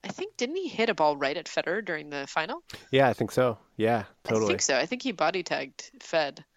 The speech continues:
Speaker 2: Yeah.
Speaker 1: Uh, and Fed got a racket on. I think that was that match. I'm not exactly sure. But honestly, like, even as a serve and volleyer, which is what I am, I do not know that I would venture past the service line.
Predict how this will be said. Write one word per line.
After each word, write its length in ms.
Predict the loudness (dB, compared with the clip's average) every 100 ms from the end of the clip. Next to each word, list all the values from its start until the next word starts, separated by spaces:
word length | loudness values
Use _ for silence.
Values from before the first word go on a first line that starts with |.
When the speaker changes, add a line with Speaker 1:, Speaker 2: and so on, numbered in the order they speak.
| -6 4
Speaker 2:
Yeah. 280 | 4 4 2
Speaker 1:
Uh, 300 | 0 0 -2
and 120 | -4
Fed 160 | -2 -2
got 120 | -2
a 20 | -2
racket 260 | -4 -6
on. 80 | -8
I 140 | -8
think 240 | -4 -4 -4
that 100 | -6
was 120 | -4
that 120 | -4
match. 200 | -4 -8
I'm 60 | -8
not 200 | -10 -10
exactly 340 | -8 -6 -6 -4
sure. 220 | -4 0
But 100 | 2
honestly, 340 | 4 4 2 2
like, 200 | 0 -4 _
even 240 | -2 0 0
as 140 | -2
a 40 | 0
serve 260 | 0 -2
and 120 | -4
volleyer, 420 | -4 -2 -2 -6 -8
which 140 | -12
is 100 | -10
what 100 | -8 -6
I 60 |
am, 180 | -6 -6
I 80 | -8
do 160 | -6 -4
not 180 | -4
know 140 | -4 -4
that 100 | -2
I 80 | -2
would 140 | -4
venture 320 | -4 -4 -6 -4
past 400 | -2 -2 -4 -4
the 140 | -6
service 260 | -2 -2
line. 100 | -2